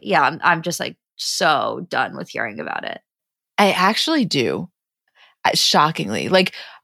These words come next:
Speaker 2: Kim and Pete, never. Scandival, yeah. Because I just think the people involved lack such depth to them, to the point where, like,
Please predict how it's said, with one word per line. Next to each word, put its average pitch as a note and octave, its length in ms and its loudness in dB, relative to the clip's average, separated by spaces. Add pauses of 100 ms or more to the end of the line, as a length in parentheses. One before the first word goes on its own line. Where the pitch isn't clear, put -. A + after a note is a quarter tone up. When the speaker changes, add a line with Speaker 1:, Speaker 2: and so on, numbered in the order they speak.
(220)
Speaker 2:
Kim A#3+ 180 4
and B3+ 120 4
Pete, G3 240 2
never. A2 440 0 (260)
Scandival, A3+ 600 4
yeah. C#3+ 360 2 (300)
Because G3 240 6
I G3 100 6
just A3 200 2
think A3+ 180 2
the F#3 80 2
people F#3 420 0
involved D#3 760 4 (400)
lack E3+ 300 6
such F#3 380 2
depth D#3 340 2
to G#3 100 2
them, G#3+ 220 4
to A3 120 0
the E3+ 80 4
point E3 180 4
where, D#3+ 80 4
like, C#3+ 300 2